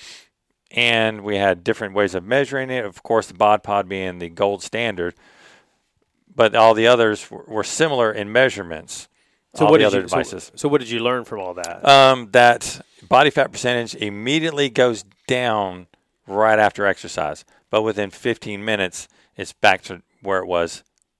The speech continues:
Speaker 1: pretty much within, you know, a percentage point or two of what it was before the exercise. So if you were at twenty-five percent body fat,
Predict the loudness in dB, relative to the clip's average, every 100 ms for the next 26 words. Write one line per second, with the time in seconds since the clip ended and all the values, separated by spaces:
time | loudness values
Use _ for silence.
0 | _ -10 -6 -4 -4 -4 -10 -6 -2 -2
1 | -4 -12 _ _ _ _ _ _ -6 -6
2 | -6 _ _ _ _ -8 -8 -8 -6 -4
3 | -4 -8 -12 -12 -12 -14 -12 -12 -14 _
4 | _ -12 -10 -4 -4 -2 -4 -4 -8 -10
5 | -6 -4 -6 -8 -12 -12 -12 _ _ _
6 | -2 -2 -2 -4 0 2 0 _ -16 -12
7 | -6 -4 -4 -6 -4 -2 -2 -2 -2 -2